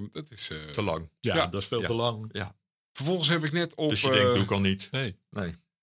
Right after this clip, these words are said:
Speaker 1: er staat er een button om te starten. Daar heb ik op gedrukt. En ik zie dat Cam een knijterhoop aan het typen is. Ik zie niet wat hij aan het typen is. Ik zie zo'n, eh, zo'n kleine animatie met drie van die puntjes die oplichten. Dus ik zie dat het systeem wat aan het doen is.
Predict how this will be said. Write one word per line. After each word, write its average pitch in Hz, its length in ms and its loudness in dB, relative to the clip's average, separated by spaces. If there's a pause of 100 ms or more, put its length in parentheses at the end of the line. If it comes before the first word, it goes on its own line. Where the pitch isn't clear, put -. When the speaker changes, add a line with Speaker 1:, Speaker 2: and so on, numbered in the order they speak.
(180)
Speaker 1:
er 123 140 -6
staat 143 180 0
er 135 60 -2
een 123 140 -2
button 147 300 0
om 117 220 -2
te 107 220 0
starten. 185 500 -2
Daar 127 180 -6
heb 127 120 -2
ik 113 120 -8
op 123 160 -6
gedrukt. 127 480 -6 (560)
En 123 120 -6
ik 143 80 -4
zie 226 180 2
dat 151 200 -2
Cam 165 360 -2
een 170 260 -2
knijterhoop 165 1300 -2
aan 127 80 0
het 131 120 -2
typen 92 300 -6
is. - 280 -2 (360)
Ik 135 140 -4
zie 185 120 2
niet 107 180 0
wat 117 180 -4
hij 170 100 0
aan 160 60 0
het 156 80 -2
typen 180 300 -4
is. 196 180 -6
Ik - 160 -8
zie 143 180 2
zo'n, 117 340 2
eh, 107 140 2
zo'n 107 140 -2
kleine 127 280 -4
animatie 113 580 0
met 101 220 -4
drie 110 160 -2
van 110 100 -2
die 104 100 0
puntjes 147 420 -2
die - 120 -6
oplichten. 139 440 -4
Dus 98 160 -4
ik - 140 -8
zie 190 200 2
dat 117 180 -2
het - 160 -8
systeem 156 420 0
wat 98 180 -4
aan 95 120 -6
het 82 120 -8
doen 139 160 -4
is. 165 220 -12